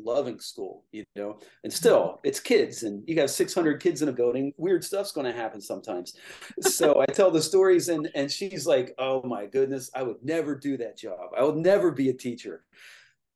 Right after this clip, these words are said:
Speaker 1: And then over the next four or five years, you can see her kinda getting interested in, in, like, helping out at the kids in their classroom and stuff like that. And,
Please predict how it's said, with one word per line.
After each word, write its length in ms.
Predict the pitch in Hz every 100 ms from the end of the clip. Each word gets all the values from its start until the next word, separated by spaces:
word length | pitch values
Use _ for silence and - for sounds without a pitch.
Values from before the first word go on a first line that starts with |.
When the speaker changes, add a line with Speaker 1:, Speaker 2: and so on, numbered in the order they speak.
| _ 127
Speaker 1:
And 100 | 127
then 380 | 131 127 120 117 _ -
over 240 | 139 131
the 240 | 120 113 120
next 440 | 135 127 - - -
four 160 | - 135
or 100 | 123
five 240 | 123 123 -
years, 520 | 135 165 139 139 -
you 120 | - 123
can 120 | -
see 320 | - - 127 127
her 220 | 110 107 _ -
kinda 200 | 156 139
getting 400 | 131 127 104 110
interested 560 | 135 135 139 123 151 135
in, 260 | 123 113 110 _ _ -
in, 280 | 107 107 101
like, 200 | 104 101
helping 420 | 127 120 123 120
out 160 | 117 113
at 80 |
the 80 | -
kids 580 | - 127 117 113 - - _ _ -
in 120 | 123
their 120 | 117
classroom 520 | 113 123 113 - 123 117
and 100 | 110
stuff 280 | - 113 110
like 160 | 110
that. 320 | - 107 107 95
And, 140 | 90